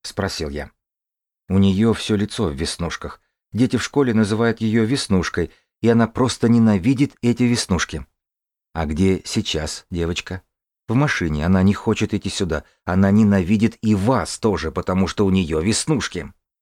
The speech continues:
«Идите и приведите девочку, даже если вам придётся применить силу,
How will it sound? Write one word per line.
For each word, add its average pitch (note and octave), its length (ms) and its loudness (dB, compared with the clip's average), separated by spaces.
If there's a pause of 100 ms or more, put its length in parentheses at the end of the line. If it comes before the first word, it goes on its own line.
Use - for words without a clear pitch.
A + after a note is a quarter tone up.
(520)
«Идите F2+ 460 0
и D2+ 100 -2
приведите D#2+ 460 -2
девочку, D2+ 500 -2
даже E2+ 280 -2
если E2+ 260 -4
вам E2 200 -2
придётся D#2 440 -4
применить F2 400 0
силу, C#2 340 -8